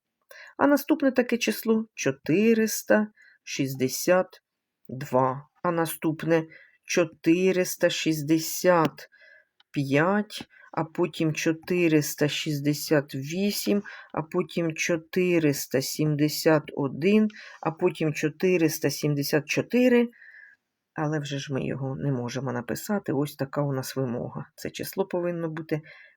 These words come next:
менше, ніж чотириста сімдесят три. То це і є те число. Вибери найбільше з них і дізнаєшся відстань у кілометрах між Вінницею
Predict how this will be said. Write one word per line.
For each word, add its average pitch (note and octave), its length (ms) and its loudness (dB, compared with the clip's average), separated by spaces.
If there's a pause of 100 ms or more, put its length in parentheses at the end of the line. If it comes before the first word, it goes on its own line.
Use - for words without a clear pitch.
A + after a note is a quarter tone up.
(140)
менше, F#3+ 520 0
ніж D#3+ 180 -6
чотириста D3+ 560 -4
сімдесят - 560 -10
три. - 120 -20 (640)
То D4 280 6
це A3 480 2 (2500)
і G3+ 320 0
є D3+ 440 4
те C#3+ 120 0
число. C#3+ 580 0
Вибери D#3 440 4
найбільше C#3+ 680 -2
з C3 140 -8
них C4 260 -2
і A#3+ 40 -2
дізнаєшся G#3 800 0
відстань F3 540 -6
у F3 100 -4
кілометрах D#3+ 840 -2
між C3+ 260 -6
Вінницею G3 800 -2